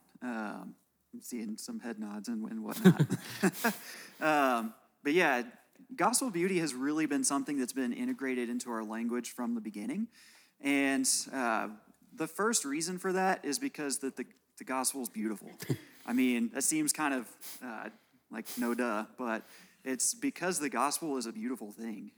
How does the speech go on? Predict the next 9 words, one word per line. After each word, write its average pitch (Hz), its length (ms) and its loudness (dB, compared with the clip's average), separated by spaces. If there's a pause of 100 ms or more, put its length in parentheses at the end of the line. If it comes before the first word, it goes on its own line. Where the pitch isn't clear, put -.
(100)
And, 117 440 -4 (500)
uh, 110 200 -2
the 127 100 -6
fact 160 420 0
that 131 320 0 (380)
we 147 380 -2
have 131 560 0
a 117 120 -6
king, 113 580 -6